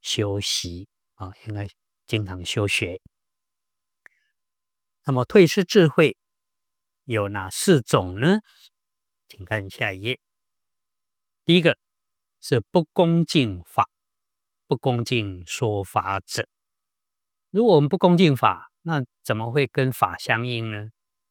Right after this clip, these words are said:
啊，所以如果不恭敬法，那对说法师不恭敬，嗯，嗯，根本无法亲近善知识啊，啊，这无法听闻正法，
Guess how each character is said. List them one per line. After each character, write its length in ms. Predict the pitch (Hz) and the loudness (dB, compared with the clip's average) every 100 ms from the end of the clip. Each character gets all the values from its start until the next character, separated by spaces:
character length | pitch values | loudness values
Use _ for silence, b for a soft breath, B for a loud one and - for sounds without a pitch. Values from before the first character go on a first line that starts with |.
| _ | _
啊， 180 | - 101 - _ _ _ _ _ | -10 -10 -12 _ _ _ _ _
所 180 | - 113 | -8 -6
以 240 | 107 95 _ _ _ _ - | -6 -10 _ _ _ _ -2
如 100 | 135 | 0
果 80 | 120 | 0
不 120 | 151 | 2
恭 240 | 160 147 | 4 4
敬 240 | 135 127 107 | 2 0 0
法， 300 | 110 92 - _ _ _ | -2 -2 -6 _ _ _
那 160 | 123 113 | -6 0
对 260 | - 135 | 4 4
说 260 | 113 - 175 | 4 6 6
法 240 | - 101 | 6 2
师 320 | 92 - 131 123 | 0 0 0 0
不 100 | 135 | -2
恭 260 | 131 123 | -2 -2
敬， 280 | 120 131 101 - _ _ _ _ - | -2 -2 -2 -10 _ _ _ _ -20
嗯， 280 | 104 101 101 _ _ _ _ | -20 -20 _ _ _ _ _
嗯， 220 | 123 117 _ _ _ _ - | -14 -14 _ _ _ _ -2
根 200 | 123 120 | 0 0
本 340 | 104 95 104 _ _ | -2 -4 -14 _ _
无 160 | 123 131 | -2 4
法 280 | 131 101 92 | 4 4 0
亲 240 | - 127 | -2 -2
近 240 | 113 123 107 | -2 -4 -2
善 200 | 123 117 | -2 -2
知 200 | 117 113 | -4 -4
识 240 | - 113 | -4 -4
啊， 320 | 107 98 113 - _ _ _ - | -4 -6 -12 -18 _ _ _ -14
啊， 300 | 101 98 95 _ _ _ _ _ _ _ | -12 -10 -14 _ _ _ _ _ _ _
这 520 | 107 101 92 92 95 - 185 - | -8 -8 -10 -14 -18 -20 -20 -8
无 200 | 120 123 | -4 0
法 180 | 95 90 | -2 -2
听 200 | - 123 | -2 -2
闻 160 | 101 | 0
正 240 | - 113 95 | 2 2 0
法， 280 | - - | -6 -6